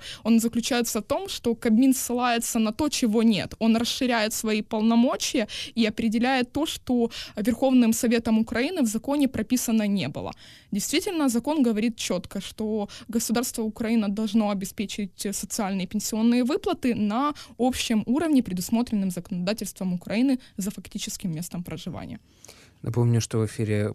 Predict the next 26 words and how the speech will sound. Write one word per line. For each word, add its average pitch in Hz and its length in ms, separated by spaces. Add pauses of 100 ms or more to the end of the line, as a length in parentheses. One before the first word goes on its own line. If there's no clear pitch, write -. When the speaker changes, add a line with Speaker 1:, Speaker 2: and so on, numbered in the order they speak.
Speaker 2:
программа 104 480
"Киев 98 200
Донбасс" 101 380
на 107 80
Громадском 101 580
радио 104 340
Мария 101 300
Красненко, 143 760
юристка 110 540
организации 101 600
"Донбасс 107 480
сос", 165 560
и 113 400
мы 110 400
говорим 104 680
о 104 320
постановлении 104 840
Кабмина 98 460
номер 98 340
триста 104 560
шестьдесят - 640
пять, 135 200
которое, 107 400
среди 107 340
прочего, 104 520
вводит 104 480